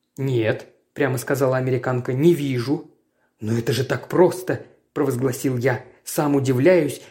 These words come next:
как я не видел этого давным-давно. Причина, по которой спящий Дункан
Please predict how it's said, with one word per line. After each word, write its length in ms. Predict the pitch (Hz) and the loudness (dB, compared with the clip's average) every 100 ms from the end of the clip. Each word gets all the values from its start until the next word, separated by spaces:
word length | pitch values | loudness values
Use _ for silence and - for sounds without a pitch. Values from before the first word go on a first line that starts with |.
| _ | _
как 220 | 160 - | -10 -6
я 100 | 151 | -2
не 180 | 151 151 | 0 0
видел 340 | 170 165 170 160 | 0 4 4 4
этого 380 | 156 156 147 | 0 0 -2
давным-давно. 920 | 139 135 139 147 131 131 127 131 - - _ _ - | 0 -2 0 -2 0 -2 -2 -6 -8 -16 _ _ -4
Причина, 680 | 185 175 - 226 233 165 156 | -4 -2 2 6 6 4 -2
по 100 | 143 | -4
которой 420 | 156 165 160 151 | -2 0 0 -2
спящий 600 | - 170 160 - - 156 | -2 -2 -2 -4 -4 -2
Дункан 600 | 151 226 175 - 139 | 2 4 2 0 -2